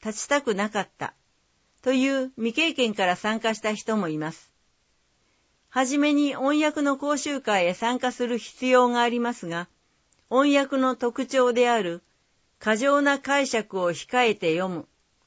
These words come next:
というコツや、共通語のアクセントや微濁音などを学ぶことができ、日本語の奥深さについて知ることができます。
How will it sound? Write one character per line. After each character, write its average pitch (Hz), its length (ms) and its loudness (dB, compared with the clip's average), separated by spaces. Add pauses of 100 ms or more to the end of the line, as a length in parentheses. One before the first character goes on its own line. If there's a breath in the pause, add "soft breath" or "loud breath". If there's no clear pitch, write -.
(140)
と 285 120 0
い 294 140 4
う 285 120 -4
コ 269 160 -2
ツ 262 160 -8
や、 247 220 2 (600)
共 294 220 2
通 294 240 -6
語 285 140 2
の 277 200 2
ア 285 60 -2
ク 285 100 -16
セ 233 180 0
ン 208 100 -2
ト 180 160 -4
や 160 240 0 (500)
微 190 180 -2
濁 262 360 2
音 196 180 0
な 202 160 -2
ど 180 220 2
を 170 40 0
学 196 300 -2
ぶ 214 140 -6
こ 185 120 -8
と 180 160 -6
が 156 160 -4
で 180 160 -6
き、 - 240 -16 (800)
日 208 140 2
本 262 280 4
語 254 120 4
の 240 200 4
奥 233 220 0
深 269 280 0
さ 185 280 -2 (280)
に 262 140 -2
つ 302 160 -6
い 277 80 -2
て 214 140 2
知 220 140 -2
る 233 100 -2
こ 247 100 0
と 226 140 2
が 185 100 -2
で 156 120 -6
き - 100 -14
ま 151 160 -8
す。 - 180 -20